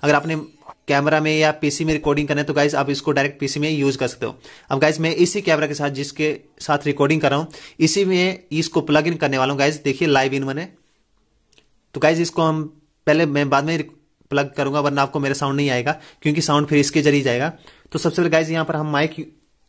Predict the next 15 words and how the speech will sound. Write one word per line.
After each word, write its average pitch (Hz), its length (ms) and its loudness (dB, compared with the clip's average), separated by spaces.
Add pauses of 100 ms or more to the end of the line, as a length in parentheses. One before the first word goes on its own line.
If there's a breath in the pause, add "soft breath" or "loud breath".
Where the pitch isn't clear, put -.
(140)
कनेक्ट 156 240 0
करेंगे, 131 280 -4 (640 loud breath)
तो 147 60 0
mic 147 260 2
को 165 160 0
यूज़ 151 260 0
करने 143 160 0
के 139 60 0
लिए 143 100 0
यहाँ 139 100 0
पर 135 80 -4
देखिए 131 260 0
dynamic 139 320 0
mic 131 220 -2
हमने 139 220 -4